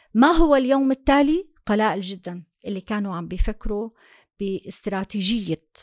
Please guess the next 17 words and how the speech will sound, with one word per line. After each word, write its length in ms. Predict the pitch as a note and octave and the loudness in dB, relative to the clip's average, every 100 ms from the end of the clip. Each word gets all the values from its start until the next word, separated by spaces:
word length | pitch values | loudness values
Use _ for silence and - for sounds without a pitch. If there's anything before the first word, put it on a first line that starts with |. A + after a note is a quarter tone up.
| - _ | -20 _
اليوم 540 | G3+ F3+ G3 F#3+ G3 G3+ _ _ - | -4 -2 -2 -2 -4 -8 _ _ -16
التالي، 560 | - - D#3 B2+ D3 _ _ _ _ - _ _ _ | -10 -6 -4 -6 -12 _ _ _ _ -20 _ _ _
ولو 360 | A3+ C#4 D4+ C4+ | 2 6 6 6
أنه 200 | C4 B3+ | 4 2
بدأ 400 | A3 B3 A#3 A#3 - _ | 2 0 0 -2 -8 _
يتأسس 720 | G#3 G#3 - A3+ - G#3+ - | -12 -10 -8 -8 -6 -8 -6
لبنة 320 | G#3+ G3+ G3+ G#3 - | -6 -4 -6 -6 -6
مجتمع 480 | A3 - G#3+ F#3+ F3+ | -6 -4 -4 -4 -6
مدني 560 | G3 G#3+ G#3+ A#3 C4+ - | -4 -2 -2 -4 -6 -4
بدأ 260 | G#3 G#3 - | -2 -2 -2
يلحظ 440 | G#3+ A#3+ - F#3 | -2 -2 -4 -8
هاي 320 | E3 F#3 F3+ F3 | -6 -6 -4 -6
المسألة 680 | F3 G3+ - G3 G3+ A3+ - | -6 -8 -8 -8 -8 -10 -12
ويشتغل 640 | F#3 F3 F3 - F#3 F#3 | -12 -10 -10 -8 -8 -6
عليها 600 | F3 F3+ G3 F#3 F#3+ G#3 | -6 -6 -6 -6 -6 -8
ضمن 220 | G3 G3 F3+ | -6 -6 -6
المسار، 640 | E3 F3+ G#3 F#3 G3 G3+ | -8 -10 -8 -8 -8 -12